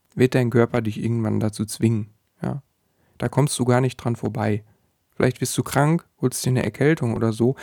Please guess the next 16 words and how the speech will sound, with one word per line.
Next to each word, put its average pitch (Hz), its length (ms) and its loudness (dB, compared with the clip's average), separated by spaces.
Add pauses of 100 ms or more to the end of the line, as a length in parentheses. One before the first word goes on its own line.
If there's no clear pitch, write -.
(160)
Dafür 131 240 0
bist 143 220 0
du 151 80 2
natürlich 131 480 4
auch 110 80 0
anfälliger, 110 720 2
wenn 113 140 2
du 123 80 0
zu 139 180 -4
viel 123 160 0
trainierst, 107 500 -4
wenn 113 120 2
du - 120 -2
im 127 160 0
Übertraining 113 720 0
bist. - 320 -8